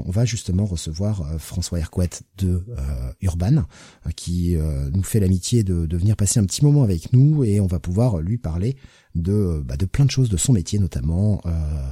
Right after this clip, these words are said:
et il va pouvoir également répondre aux questions. Donc on sera en direct, donc n'hésitez pas à venir poser vos questions. Ce sera, euh, une petite émission, voilà, une heure et demie, deux heures à peu près. Enfin, on, on table sur ça, après on verra, hein, ce que, euh,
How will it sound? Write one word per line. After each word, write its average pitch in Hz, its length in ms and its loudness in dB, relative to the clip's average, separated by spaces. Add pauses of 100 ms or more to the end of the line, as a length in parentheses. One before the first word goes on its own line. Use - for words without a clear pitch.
(440)
et 90 80 -2
il 90 40 0
va 87 120 2
pouvoir 98 260 -2
également 92 300 2
répondre 127 340 0
aux 92 40 -6
questions. - 260 -4
Donc 208 120 -6
on - 60 -4
sera - 180 -2
en 233 40 6
direct, 110 480 -2
donc - 160 -8
n'hésitez 73 300 -2
pas 95 100 0
à - 20 4
venir 98 160 4
poser 90 240 0
vos 80 80 -2
questions. - 400 -6 (580)
Ce - 140 -12
sera, 101 420 2
euh, 65 440 -4
une 98 80 2
petite - 240 -2
émission, 117 380 4
voilà, 82 180 -2
une 87 160 2
heure 95 100 2
et - 20 2
demie, 95 120 4
deux 80 260 0
heures 90 300 2
à 67 40 -4
peu - 120 -8
près. - 200 0
Enfin, 90 140 0
on, 104 180 4
on 151 120 6
table 143 320 6
sur - 200 2
ça, 175 180 4
après 156 180 2
on 156 40 6
verra, 131 260 4
hein, 107 200 2
ce - 100 -4
que, - 100 -4
euh, 85 760 -2